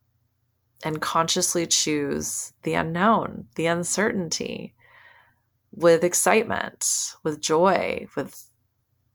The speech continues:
ease, with allowing. And you're gonna get totally different results. You can do the exact same thing.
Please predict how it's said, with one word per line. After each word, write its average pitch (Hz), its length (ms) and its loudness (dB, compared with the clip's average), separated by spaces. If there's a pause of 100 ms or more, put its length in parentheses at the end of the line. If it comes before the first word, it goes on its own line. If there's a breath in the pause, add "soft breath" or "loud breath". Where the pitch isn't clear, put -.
(400)
ease, - 840 -4 (520)
with 151 100 -10
allowing. 151 720 2 (1200)
And 170 100 -6
you're 185 100 -2
gonna 202 180 2
get 214 160 0
totally 208 600 2
different 196 280 0
results. 185 340 0
You 180 80 -4
can 185 140 -2
do 208 140 2
the 202 140 2
exact 175 760 2
same 170 460 0
thing. - 640 -2